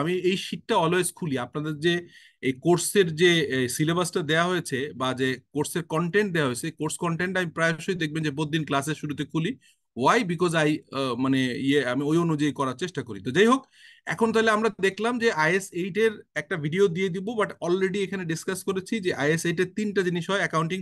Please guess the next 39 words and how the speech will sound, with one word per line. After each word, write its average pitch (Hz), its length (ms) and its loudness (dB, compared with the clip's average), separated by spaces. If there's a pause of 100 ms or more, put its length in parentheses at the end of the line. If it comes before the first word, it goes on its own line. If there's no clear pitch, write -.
পলিসি, 147 360 -2
accounting 160 380 -4
estimate 190 420 -4
and 147 80 -2 (100)
error। 113 180 0 (600)
So 147 60 -2 (120)
পলিসির 180 380 2
ক্ষেত্রে 233 300 -2
যদি 214 180 -2
ভলান্টারি 190 400 2 (100)
চেঞ্জ 196 260 0
হয় 226 140 0
তাহলে 190 240 -4
রিট-, 165 220 -4 (180)
এ, 143 40 0 (260)
রিট্রোস্পেক্টিভ 185 720 0 (280)
ইমপ্যাক্ট 175 360 2
দিতে 185 200 -4
হয়, 240 140 0
আর 160 100 -2
রিট্রোস্পেক্টিভ 190 600 -2 (240)
ইমপ্যাক্ট 170 360 2
দিলেই 226 260 6
হচ্ছে 208 260 4
থ্রি 185 180 -4
কলাম 151 200 2
ব্যালেন্স 123 260 -2
শিট 120 180 -6
করতে - 220 -8
হয়। 90 120 -10 (560)
আর 156 220 0
যদি 190 200 4 (340)
আপনার 170 400 0 (260)
নিজে 165 200 4 (100)
না 180 60 6 (120)
করে 196 160 4 (220)
অন্য 190 140 -4 (120)
কোনো 226 120 0 (120)
পলিসির 180 380 0